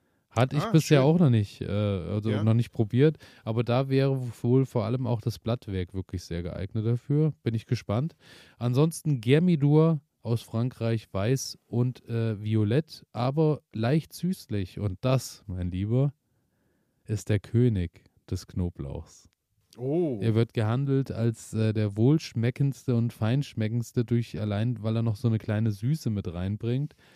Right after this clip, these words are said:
Speaker 2: Okay.
Speaker 1: Der Germidur. Und, äh, dann zu guter Letzt der Morado. Das ist dann Weinrot,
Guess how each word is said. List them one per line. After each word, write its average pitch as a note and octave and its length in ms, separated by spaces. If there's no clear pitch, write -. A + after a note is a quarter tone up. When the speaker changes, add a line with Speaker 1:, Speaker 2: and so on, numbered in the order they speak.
Speaker 2:
Okay. - 220
Speaker 1:
Der C3 60
Germidur. C#3+ 760
Und, C3+ 400
äh, B2+ 340
dann C#3 220
zu C#3+ 140
guter C#3 160
Letzt B2 280
der B2 100
Morado. A2 680
Das C3+ 220
ist C3+ 200
dann A#2 320
Weinrot, A2+ 840